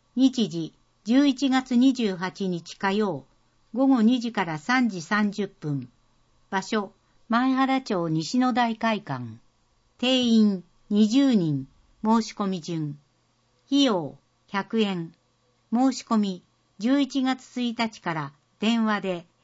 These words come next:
小金井南地域包括支援センター。電話、零四二三八八の八四零零。ぬくい住宅カフェ。日時、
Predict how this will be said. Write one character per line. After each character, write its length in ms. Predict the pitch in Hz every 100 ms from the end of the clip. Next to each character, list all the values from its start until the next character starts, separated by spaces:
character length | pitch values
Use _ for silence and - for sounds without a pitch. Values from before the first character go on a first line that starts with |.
| _ _
小 120 | -
金 380 | 233 277 277 269
井 60 | 185
南 680 | 175 196 208 208 196 185 _ _
地 200 | 277 277
域 220 | 226 180
包 160 | 208
括 220 | 214 214 208
支 220 | - 214
援 160 | 190
セ 200 | 156 190
ン 100 | 165
タ 400 | 147 147 135 117 _ _ _ _ _ _ _ -
ー。 20 |
電 280 | 220 226 208
話、 220 | 190 175 _ _ _
零 300 | 226 262 277
四 280 | 269 254 196
二 260 | 185 190 - _ _ _
三 320 | - 269 269
八 260 | 277 -
八 320 | 196 185 - 190
の 240 | 160 147 _ _
八 320 | - 214 262
四 300 | 277 262 190
零 300 | 165 208 202
零。 340 | 190 170 135 - _ _ _ _ _ _ _ _ _ _ _ _ _ _
ぬ 140 | 233
く 200 | 254 285
い 120 | 285 262
住 240 | 262 262
宅 300 | 254 247 -
カ 160 | - 220
フ 140 | 165
ェ。 120 | 143 - _ _ _ _ _
日 340 | 247 262 240 180
時、 260 | 170 151